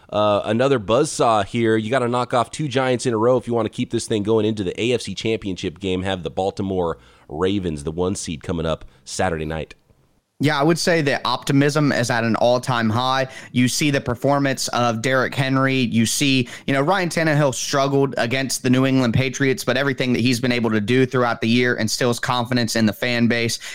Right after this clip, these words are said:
Speaker 2: and hopefully the team. They are playing about as well as they've played in quite some time, balance-wise, on both offense and defense. And speaking of the defense, that's what's really instilled the most confidence in me personally, but it seems to have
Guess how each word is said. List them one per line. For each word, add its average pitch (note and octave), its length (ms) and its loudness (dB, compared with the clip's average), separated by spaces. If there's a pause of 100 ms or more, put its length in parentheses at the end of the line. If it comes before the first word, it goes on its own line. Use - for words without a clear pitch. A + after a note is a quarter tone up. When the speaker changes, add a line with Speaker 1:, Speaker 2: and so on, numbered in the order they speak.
Speaker 2:
and F3 180 0
hopefully B2+ 380 0
the G#2+ 100 -2
team. C3 400 2
They C3+ 160 2
are B2+ 80 2
playing B2+ 480 -2 (180)
about A#2+ 380 0
as A2+ 160 0
well C#3 360 2
as A2+ 200 -2
they've B2+ 240 -2
played C3+ 300 -2
in A2+ 120 0
quite C3+ 300 -2
some A2+ 220 -4
time, B2+ 500 0
balance-wise, A2+ 840 0
on A2+ 120 0
both A2+ 240 0
offense B2 480 0 (100)
and B2+ 300 0
defense. B2+ 480 -2 (300)
And C3+ 160 -2
speaking F#3+ 400 0
of A#2 180 0
the A#2+ 80 0
defense, B2+ 460 0
that's - 280 -2
what's B2+ 280 -2
really C#3 340 2
instilled C3 320 0
the B2+ 60 -2
most A#2+ 240 2
confidence C3+ 500 -2
in A2+ 260 4
me E3 280 4
personally, F#3+ 560 2
but A#2+ 100 2
it - 100 -4
seems C3+ 300 2
to B2+ 120 2
have A2+ 220 2